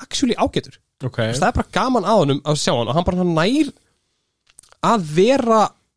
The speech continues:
Speaker 1: þú veist, einmitt bara svona, þessi svona kaldri við morðingi,
Speaker 2: Já.
Speaker 1: skilurðu. Hann tekur í rauninni aldrei neitt svona eitthvað, þú veist, moment þar sem hann er ekki Agent forty-seven.
Speaker 2: Nei.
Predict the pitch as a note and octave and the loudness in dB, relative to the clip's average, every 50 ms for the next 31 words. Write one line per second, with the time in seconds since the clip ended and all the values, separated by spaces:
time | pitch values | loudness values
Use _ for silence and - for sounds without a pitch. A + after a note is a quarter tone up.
0 | _ _ _ _ _ _ _ _ _ _ _ _ _ _ _ _ - - F3 D#3 | _ _ _ _ _ _ _ _ _ _ _ _ _ _ _ _ -2 0 0 0
1 | - - - - _ _ _ _ _ _ _ _ _ _ _ _ _ _ _ D#3+ | 0 -2 -10 -20 _ _ _ _ _ _ _ _ _ _ _ _ _ _ _ 0
2 | D#3 D3+ D3+ - D#3 D3 - C#3+ C#3 D3 E3 F3+ - - D3 C#3+ D3 C#3 C#3+ C#3 | 2 2 2 2 -2 0 0 2 2 2 2 2 0 0 0 0 0 0 0 -2
3 | C3 - D#3 D3+ C3+ - C#3 C3 B2+ B2+ B2+ C3 - D3 D3 D3 D#3 D3+ C#3+ C3+ | -2 0 -2 -2 0 0 0 2 2 2 0 -2 -4 -6 -2 0 0 2 2 2
4 | B2+ A#2 A#2+ G#2+ G2+ G2 A2 C3+ - _ _ _ _ _ _ _ - - E3+ F3+ | 2 0 0 -2 -2 -2 -4 -4 -6 _ _ _ _ _ _ _ -4 0 0 2
5 | G3 G2+ F#2+ - _ - - G3 F#3+ A3+ B3 - - G3 F#3 F3+ D#3+ E3+ F3 E3+ | 2 0 0 -4 _ -4 -2 2 2 2 2 0 0 2 2 2 2 2 0 2
6 | D#3 E3 F3 - - E3+ E3 D#3+ D3+ - - C#3+ C3+ B2+ C3 B2 - C3 B2 - | 0 0 0 0 0 0 0 0 0 -2 -2 -2 0 0 -2 -2 -2 -2 -4 -4
7 | - - - - _ _ C#3+ C#3+ C#3 C3+ B2 - C3 B2+ B2+ B2 C3 - - D3 | -6 -12 -20 -20 _ _ -2 0 0 0 0 -2 -4 -4 -2 -4 -4 -2 -2 -2
8 | D#3+ D3 C3 - - - E2+ C3 C3+ - B2+ A#2 B2+ A#2 A#2 A2+ A2 F#2+ F#2+ - | 0 0 -2 -4 -4 -4 -2 -2 -2 -2 -2 -2 -2 -2 -2 -2 -4 -4 -6 -10
9 | _ _ _ _ _ - A2 G#2 F#2+ | _ _ _ _ _ -8 -8 -8 -8